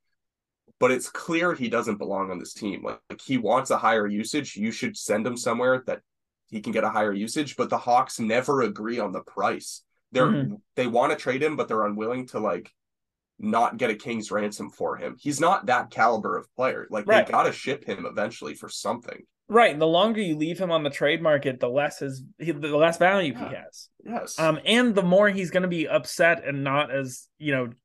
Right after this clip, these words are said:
Speaker 2: cheerful about playing for you. It's the Miles Turner thing. When we, when they put him on the trade block every single year, it's like, why would you wanna play for that team?
Speaker 1: Yeah.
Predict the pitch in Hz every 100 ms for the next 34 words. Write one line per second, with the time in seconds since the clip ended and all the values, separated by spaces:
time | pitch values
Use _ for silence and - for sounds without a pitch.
0 | _ - - 160 160 156 160 139 143 139
1 | - 143 147 147 139 135 120 101 104 -
2 | 151 - 151 147 165 156 139 160 165 160
3 | 139 120 113 120 135 135 151 139 135 180
4 | 214 202 151 131 165 185 151 113 - 143
5 | 170 156 135 131 - 160 156 123 127 151
6 | 113 120 117 123 151 175 208 151 135 143
7 | - 123 147 170 104 85 - - - -
8 | - - _ 107 151 82